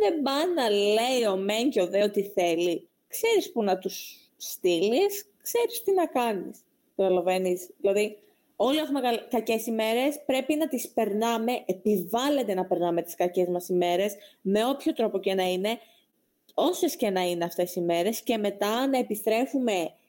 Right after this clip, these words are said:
καλύτεροι, δρυμύτεροι και να τα ισοπεδώνουμε όλα και να μην μας νοιάζει και τίποτα. Παθιάστηκα.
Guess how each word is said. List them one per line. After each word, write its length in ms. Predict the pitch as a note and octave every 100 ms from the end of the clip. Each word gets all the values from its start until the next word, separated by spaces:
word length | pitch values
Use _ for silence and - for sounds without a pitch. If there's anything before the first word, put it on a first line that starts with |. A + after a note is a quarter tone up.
| _ _
καλύτεροι, 840 | G#3 G3+ F#3+ G3 G3 G#3+ A#3+ C4 -
δρυμύτεροι 1120 | G3 G3+ G3+ G3 G3+ F#3+ F#3+ F#3 F#3+ A3+ D#4 _ _ _ _ _ _
και 180 | B3+ A#3+
να 220 | B3 A#3+
τα 160 | B3
ισοπεδώνουμε 840 | A#3+ - C4 B3 A3+ C#4 F#4+ D#4+ B3+
όλα 220 | C4 D#4
και 140 | F#4
να 80 | F4
μην 80 | F4+
μας 120 | G4+
νοιάζει 280 | F#4+ F#4+ F#4
και 120 | F#4
τίποτα. 500 | E4 F4+ A#3 G3 - - _ _ _ _ _ _ _ _ _ _ _ _ _ _ _
Παθιάστηκα. 800 | G#3+ G#3 - B3 A#3+ - - -